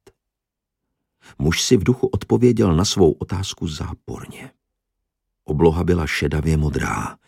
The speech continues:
zatažená. Mraky na obzoru věštily blížící se déšť. Jinak ale ten den nebyl až tak špatný. Pomalu vešel do lesa, který začínal za úzkou cestou kolem jezera.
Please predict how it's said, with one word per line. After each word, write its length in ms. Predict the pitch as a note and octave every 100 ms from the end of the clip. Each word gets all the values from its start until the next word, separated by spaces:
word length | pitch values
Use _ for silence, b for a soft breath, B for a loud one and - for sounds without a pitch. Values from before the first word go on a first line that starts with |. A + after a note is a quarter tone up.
| _ -
zatažená. 840 | C#2 C#2 C2+ A#1+ A1+ G#1+ G1+ G#1 _ _ _ _ _ _ _ -
Mraky 360 | C#2+ D2 D#2
na 160 | C#2+ D#2
obzoru 420 | D2 D2 D#2+ D2+
věštily 480 | C2+ D2+ - E2 D#2
blížící 680 | B1+ C2+ C2+ D2 C#2 - C#2+
se 200 | - C2
déšť. 560 | B1 A1+ - - - _ _ _ _ _ _ _ _ _ -
Jinak 420 | E2 G2 A#2+ -
ale 160 | B2 A#2
ten 280 | B2 A#2+
den 280 | A2+ A2+ A2
nebyl 340 | G#2+ F#2 C2+ -
až 140 | -
tak 220 | - - -
špatný. 720 | - - - - - - - _ _ _ _ _ _ _ _ _ _ _ -
Pomalu 360 | D2 E2 G#2
vešel 340 | G2 - F#2 D2
do 120 | D2
lesa, 340 | D2+ - E2
který 300 | - - D2+
začínal 560 | C2 C#2+ - F2+ E2 D2
za 160 | E2+
úzkou 400 | - E2 - E2
cestou 440 | C2+ D#2 - E2 D#2
kolem 300 | - D#2 D#2
jezera. 480 | C#2+ C#2 C2 -